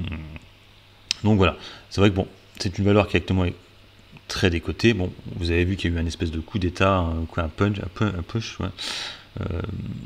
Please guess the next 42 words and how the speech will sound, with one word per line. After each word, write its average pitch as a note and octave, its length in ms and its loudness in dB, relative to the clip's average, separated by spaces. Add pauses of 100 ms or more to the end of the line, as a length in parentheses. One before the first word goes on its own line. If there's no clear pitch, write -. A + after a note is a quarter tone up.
(440)
de F#2+ 160 0
la F2+ 140 4
part F#2 220 4
de F2+ 80 2
Xavier F2+ 320 4
Niel F#2 280 4
et E2+ 120 0
Bressler, F2+ 400 2
hein, F#2+ 160 2
qui - 120 -4
a E2 40 2
récupéré F2 460 0
les, E2+ 140 0
les F2+ 120 0
rênes F#2 180 2
de F2+ 60 0
la E2 80 0
société. A#2 520 0 (480)
Donc G#2 160 2
du G#2 100 2
coup, C#3+ 360 6
euh, F#2 360 6
eux, A#2+ 260 8
ce - 120 -2
serait G2 140 -2
plutôt, A2+ 500 4
euh, F2+ 260 4
on F#2 100 0
l'a F2 120 2
vu, G#2+ 160 0
hein, E2+ 100 -2 (200)
on F2+ 60 -2
le F2 40 0
voit G#2 140 2
en G#2+ 40 2
ce - 120 -4
moment, F#2 280 2
hein, - 40 -2 (360)
ils G2 160 0
essaient A2 180 4
de F#2+ 100 4
vendre G#2+ 260 4